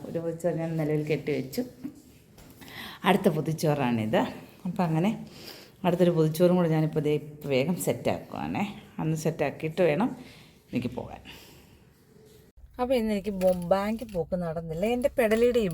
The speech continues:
ഭാഗത്തൊരു ഭയങ്കര പെയിന്. അപ്പം ഞാൻ വിചാരിച്ചു എങ്കിൽ പിന്നെ നേരെ ഹോസ്പിറ്റലിൽ ഉണ്ടാ വേദന. അപ്പം ഞാൻ വരുന്ന എൻ്റെ ഹോ-, ഉം,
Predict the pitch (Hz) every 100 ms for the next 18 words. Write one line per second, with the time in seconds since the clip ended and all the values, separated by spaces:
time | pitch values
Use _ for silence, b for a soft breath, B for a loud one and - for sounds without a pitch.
0 | 190 175 165 - 165 160 175 143 151 185
1 | 185 - 143 131 143 - B B B B
2 | - 185 175 165 185 180 160 160 156 196
3 | 165 165 - 151 160 151 147 170 156 147
4 | 180 - 180 175 139 135 143 139 135 143
5 | 147 - b b b b - - 160 151
6 | 151 180 175 B 180 160 170 160 165 165
7 | 143 160 147 - 180 190